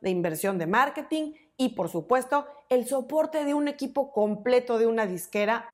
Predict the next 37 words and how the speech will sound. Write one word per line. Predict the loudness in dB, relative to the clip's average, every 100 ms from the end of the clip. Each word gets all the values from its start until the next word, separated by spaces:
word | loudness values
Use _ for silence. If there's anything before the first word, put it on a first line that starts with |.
| 2
al | 4 4
servicio | 0 -4 -4 0
del | 2 2
artista | 0 0 -2 -2
y | -2
sus | -4 -2
proyectos. | 0 2 2 0 -14 -16 -8
Y | -8
hasta | -4
ahí | -2 -2 -4 -10
todo | -6 -6
suena | -4 -4 0
bonito. | 0 0 -2 -8 -14 _ _ _ _
Pero | -12 0
la | 0
contraparte | 2 0 0 0 2 2 0 0
es | 0 -4 -4
que, | -2 0
como | -2 -2
seguramente | 0 2 2 2 0 0 0
recuerdas | 0 2 0 2 0 0
o | -6
habrás | -4 -4
escuchado, | -4 -2 0 2 0 -2 -10 _ -4
hace | -2 -2
poco | 2 2 2 0
más | 2 2
de | 2
veinte | 2 2 2
años | 2 2 -2 -4
la | -2
industria | 0 0 0 0
musical | 0 -2 -4 0 2
estaba | 0 2 4 4 2 -2 -16 -8
en | -2 -2
el | -2
suelo. | -2 -4 -4